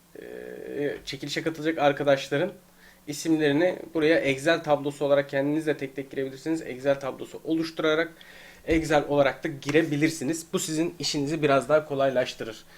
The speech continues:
Araştırdım, birkaç tane siteler var ama, e, ben bu siteleri pek tavsiye etmiyorum. Bence program kullanmanız daha sağlıklı. Şimdi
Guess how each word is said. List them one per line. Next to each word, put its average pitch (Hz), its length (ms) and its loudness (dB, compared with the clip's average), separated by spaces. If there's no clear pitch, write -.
Araştırdım, 165 680 2
birkaç 160 280 -2
tane 151 240 -2
siteler 156 420 0
var 127 160 0
ama, 139 220 -4
e, 123 520 -8
ben 151 180 2
bu 143 40 -4
siteleri 143 420 -4
pek 175 220 -6
tavsiye 147 360 -2
etmiyorum. 139 340 -6
Bence 131 340 -2
program 123 400 -4
kullanmanız 127 480 -6
daha 127 160 2
sağlıklı. 110 480 -6
Şimdi 127 340 -2